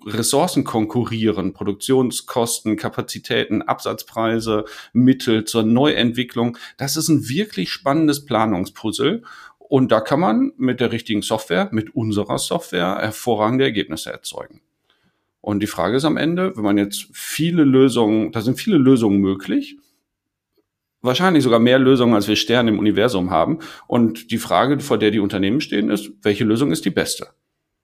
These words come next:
Und das ist ein wichtiges Thema. Das ist vielleicht sogar das wichtige Thema für das Unter-, Überleben des Unternehmens. Und gerade in Wachstumsmärkten oder in Märkten, die sich verändern,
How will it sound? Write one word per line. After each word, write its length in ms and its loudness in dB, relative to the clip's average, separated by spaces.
Und 140 0
das 140 4
ist 40 6
ein 120 6
wichtiges 360 0
Thema. 240 0
Das 140 -2
ist 20 -10
vielleicht 200 2
sogar 200 4
das 300 0
wichtige 380 0
Thema 280 4
für 80 -4
das 160 0
Unter-, 300 0
Überleben 480 4
des 120 0
Unternehmens. 680 -2
Und 120 0
gerade 240 2
in 140 2
Wachstumsmärkten 800 0
oder 180 2
in 100 2
Märkten, 360 0
die 60 -2
sich 240 -8
verändern, 880 0